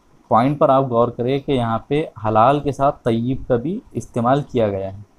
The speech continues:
हलाल कहना भी काफ़ी होता है, लेकिन तय्यब कहा जा रहा है, इसलिए कि ज़रूरी नहीं कि हल-, हर, हर हलाल चीज़ हर शख्स के लिए तय्यब हो। जैसे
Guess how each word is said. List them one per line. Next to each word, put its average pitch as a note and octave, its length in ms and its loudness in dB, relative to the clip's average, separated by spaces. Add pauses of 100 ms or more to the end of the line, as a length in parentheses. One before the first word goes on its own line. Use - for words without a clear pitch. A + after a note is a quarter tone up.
(540)
हलाल A#2 340 2
कहना C3+ 320 2
भी D#3 120 -2
काफ़ी B2 320 0
होता C3 220 0
है, C#3+ 60 0
लेकिन B2+ 280 -4
तय्यब C3+ 440 0
कहा A2+ 200 0
जा G2+ 140 -2
रहा G2 120 -6
है, G2+ 100 -18 (880)
इसलिए D3+ 360 2
कि E3 140 0
ज़रूरी B2+ 400 4
नहीं D3+ 260 2
कि D#3 140 -2
हल-, C3 280 0 (200)
हर, A2 280 -4
हर D#3 340 2
हलाल A#2 400 2
चीज़ D#3 240 -8 (200)
हर C3+ 140 0
शख्स - 300 -8
के C3 120 -4
लिए D3 160 -2
तय्यब A2+ 420 -2
हो। F#2+ 160 -10 (880)
जैसे B2 380 4